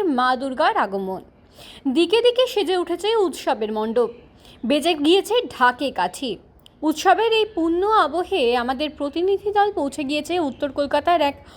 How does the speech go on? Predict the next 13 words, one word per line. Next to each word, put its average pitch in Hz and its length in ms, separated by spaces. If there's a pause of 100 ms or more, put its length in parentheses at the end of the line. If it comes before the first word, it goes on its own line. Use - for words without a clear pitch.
(140)
ঐতিহ্যবাহী 403 920 (100)
এবং 349 180 (160)
অন্যতম 339 560
বিখ্যাত 294 360 (120)
পুজো 277 260
প্রাঙ্গণে, 208 500 (520)
বাগবাজার 330 640
সর্বজনীন 311 720
দুর্গোৎসব। 240 600 (500)
এই 359 240
পুজো 453 320
শুধু 381 220 (100)
উৎসব 285 280